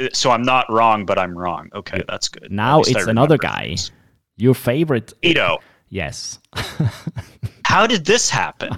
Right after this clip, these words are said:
Speaker 2: I don't
Speaker 1: Isn't
Speaker 2: know.
Speaker 1: Tito still contracted with Bellator?
Speaker 2: I don't think so. I mean, he can box, I'm sure.
Speaker 1: Well, hold on. Does Tito need money for taxes?
Speaker 2: Yes.
Speaker 1: Yes.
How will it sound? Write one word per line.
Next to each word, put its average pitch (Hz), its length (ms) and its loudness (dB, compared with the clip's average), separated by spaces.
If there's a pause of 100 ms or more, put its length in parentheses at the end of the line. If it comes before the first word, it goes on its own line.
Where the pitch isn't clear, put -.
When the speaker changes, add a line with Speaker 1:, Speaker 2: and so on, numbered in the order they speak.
Speaker 2:
I 202 80 -8
don't - 220 -8
Speaker 1:
Isn't 240 200 2
Speaker 2:
know. - 60 -4
Speaker 1:
Tito 233 360 2
still 190 360 0
contracted 170 680 0
with 143 180 -4
Bellator? 208 640 0
Speaker 2:
I 113 120 -6
don't - 200 -10
think - 180 -16
so. - 180 -18
I - 60 -10
mean, 160 140 4
he 143 60 4
can - 180 -6
box, - 320 -12
I'm - 140 -14
sure. - 380 -14 (300)
Speaker 1:
Well, 233 380 4
hold 196 300 0
on. 107 260 2 (300)
Does 143 220 0
Tito 202 380 2
need 156 300 0
money 131 260 2
for - 180 -6
taxes? - 600 -4
Speaker 2:
Yes. - 300 -12
Speaker 1:
Yes. - 460 -4